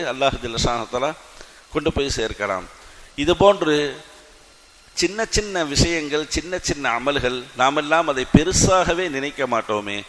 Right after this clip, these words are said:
அப்படிப்பட்ட விஷயங்கள் எல்லாம் நாளை மறுமையிலே அது மிகப்பெரிய ஒரு பலனை நமக்கு கொடுக்கும் என்பதை இந்த ஹதீஸ் நமக்கு தெளிவுபடுத்தி தருகிறது. நபிகள் நாயகம் ஸல்லல்லாஹு அலைஹி வஸல்லம்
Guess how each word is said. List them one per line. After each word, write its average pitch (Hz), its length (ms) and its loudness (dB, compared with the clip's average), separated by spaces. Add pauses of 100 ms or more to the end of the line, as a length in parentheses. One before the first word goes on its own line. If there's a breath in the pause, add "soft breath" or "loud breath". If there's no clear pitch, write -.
(380 loud breath)
அப்படிப்பட்ட 185 720 4
விஷயங்கள் 151 460 0
எல்லாம் 143 680 2
நாளை 117 500 2 (880)
மறுமையிலே 151 640 2
அது 120 180 0 (140)
மிகப்பெரிய 175 640 0
ஒரு 120 440 2 (880 loud breath)
பலனை 180 380 4
நமக்கு 143 400 -4
கொடுக்கும் 139 400 -2
என்பதை 123 380 -4
இந்த 117 220 -6
ஹதீஸ் 127 320 -4
நமக்கு 107 380 -8
தெளிவுபடுத்தி 107 560 -6
தருகிறது. 92 520 -8 (260)
நபிகள் 120 380 -4
நாயகம் 107 320 -2 (480 loud breath)
ஸல்லல்லாஹு 117 680 0
அலைஹி 107 320 -4
வஸல்லம் 110 380 -4